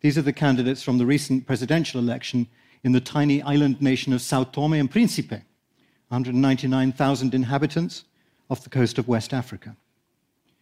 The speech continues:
And then you can look at the brief summary of each of those candidates,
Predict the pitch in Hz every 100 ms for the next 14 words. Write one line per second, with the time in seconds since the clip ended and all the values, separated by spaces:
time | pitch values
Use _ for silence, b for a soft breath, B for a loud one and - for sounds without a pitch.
0 | _ _ _ - 120 117 120 117 123 139
1 | 208 - 135 123 117 113 113 _ _ _
2 | _ _ - 185 156 - 202 202 107 92
3 | 127 139 156 131 123 120 - 110 104 120
4 | 170 -